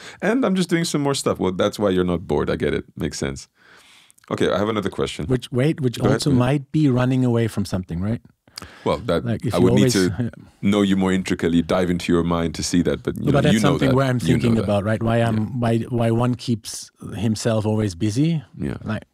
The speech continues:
Speaker 2: because he can or he just doesn't want to see certain things. I'm just trusting the process, to be honest,
Speaker 1: Right.
Speaker 2: and following what is happening.
Speaker 1: I would rather make it, make a mistake by being too busy than by being too lazy, in a sense. Like, in,
Speaker 2: Yeah.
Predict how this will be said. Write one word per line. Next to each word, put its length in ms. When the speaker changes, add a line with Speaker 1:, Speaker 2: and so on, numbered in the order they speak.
Speaker 2:
because 320
he 100
can 480
or 100
he 120
just 260
doesn't 300
want 140
to 60
see 220
certain 340
things. 400
I'm 140
just 220
trusting 500
the 60
process, 680
to 100
be 140
honest, 400
Speaker 1:
Right. 220
Speaker 2:
and 120
following 680
what 260
is 380
happening. 540
Speaker 1:
I 60
would 200
rather 240
make 300
it, 160
make 180
a 60
mistake 560
by 100
being 300
too 180
busy 300
than 160
by 120
being 300
too 160
lazy, 460
in 140
a 60
sense. 320
Like, 140
in, 120
Speaker 2:
Yeah. 40